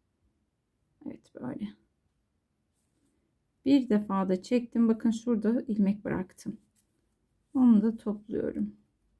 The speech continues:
Bir, iki, üç, dört ve beş tane zincir çektim. Hemen ters çeviriyorum modelimi. Burada ilk yapmış olduğumuz zincir vardı.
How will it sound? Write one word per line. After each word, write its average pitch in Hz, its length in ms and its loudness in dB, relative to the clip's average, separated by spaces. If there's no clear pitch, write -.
Bir, 196 540 0
iki, 202 800 -2
üç, 208 460 -4
dört 247 500 -2
ve 233 120 0
beş 254 220 4
tane 208 280 2
zincir 196 360 0
çektim. - 520 -12
Hemen 262 320 6
ters 226 280 0
çeviriyorum 220 880 4
modelimi. 190 680 0
Burada 262 220 0
ilk 226 200 -2
yapmış 214 380 0
olduğumuz 214 380 2
zincir 202 380 2
vardı. 220 580 4